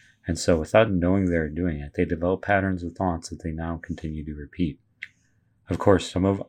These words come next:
your patterns of thought are extremely beneficial to you, others are not.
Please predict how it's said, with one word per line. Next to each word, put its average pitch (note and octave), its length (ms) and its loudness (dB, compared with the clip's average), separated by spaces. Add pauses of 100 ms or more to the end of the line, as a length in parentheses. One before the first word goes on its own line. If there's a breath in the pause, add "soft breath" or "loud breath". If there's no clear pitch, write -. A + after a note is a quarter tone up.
your F2 220 2
patterns F2+ 400 4
of E2 140 -6
thought E2 240 -2
are D#2+ 120 -2
extremely G2 420 -2
beneficial E2 540 -2
to - 140 -10
you, D2 100 -6
others D#2 280 -8
are E2 60 -10
not. F#2 260 -8